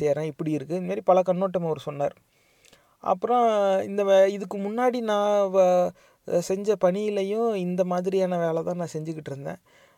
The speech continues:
அப்ப அதையும் நான் அவர்கிட்ட சொன்னேன். இந்த மாதிரி அந்த ப்ராசஸ் கன்சல்டன்ட்டா வேலை பார்த்தேன்.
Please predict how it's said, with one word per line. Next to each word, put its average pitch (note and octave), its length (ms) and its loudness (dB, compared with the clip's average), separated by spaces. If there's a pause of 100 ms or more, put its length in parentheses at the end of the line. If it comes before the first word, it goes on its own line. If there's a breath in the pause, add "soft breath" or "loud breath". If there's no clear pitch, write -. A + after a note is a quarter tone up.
அப்ப F3 320 2
அதையும் G3 440 6
நான் F3 140 0
அவர்கிட்ட E3 300 -2
சொன்னேன். D#3 500 -6
இந்த D3+ 160 -6
மாதிரி E3+ 240 -2 (420 soft breath)
அந்த D3 220 -8
ப்ராசஸ் E3 400 0
கன்சல்டன்ட்டா D3 640 -8
வேலை D3 220 0
பார்த்தேன். D3 400 -2